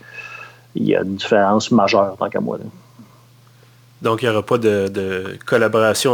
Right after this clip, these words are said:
Speaker 2: entre Six Media et quelqu'un qui filme dans un taxi, par exemple, là, pour reprendre
Speaker 1: Non,
Speaker 2: un cas
Speaker 1: monsieur.
Speaker 2: d'actualité.
Speaker 1: <laughs> Oui, oui, c'est ça. <laughs> Ouais, non, je, j'y vois aucun intérêt. Puis quand j'ai vu le documentaire Firefest,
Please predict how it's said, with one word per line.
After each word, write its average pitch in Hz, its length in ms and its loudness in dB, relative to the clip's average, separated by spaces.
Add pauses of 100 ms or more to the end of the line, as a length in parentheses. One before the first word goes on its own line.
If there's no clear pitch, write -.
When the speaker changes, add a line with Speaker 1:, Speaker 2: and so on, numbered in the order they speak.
Speaker 2:
entre 104 100 0
Six - 280 -2
Media 110 360 2
et 117 60 2
quelqu'un 117 260 -2
qui - 100 -6
filme 117 200 -2
dans 107 180 0
un 104 80 -4
taxi, 110 440 -6
par 95 120 -10
exemple, 92 440 -12
là, 90 40 -18 (140)
pour 107 180 -4 (140)
reprendre 135 400 4
Speaker 1:
Non, 151 160 6
Speaker 2:
un - 20 6
cas 175 60 4
Speaker 1:
monsieur. 127 480 6
Speaker 2:
d'actualité. 131 380 0
Speaker 1:
<laughs> - 120 -4
Oui, - 300 2
oui, 240 120 6
c'est - 220 0
ça. 277 320 -2 (220)
<laughs> 180 80 -10 (1040)
Ouais, 160 220 2
non, 170 240 -2
je, 151 340 0
j'y 135 260 -10
vois 147 300 0
aucun 190 420 2
intérêt. 151 640 -2
Puis 143 120 -18
quand 165 200 2
j'ai 160 200 4
vu 170 80 -2
le 170 80 -6
documentaire 143 720 0
Firefest, 131 760 -4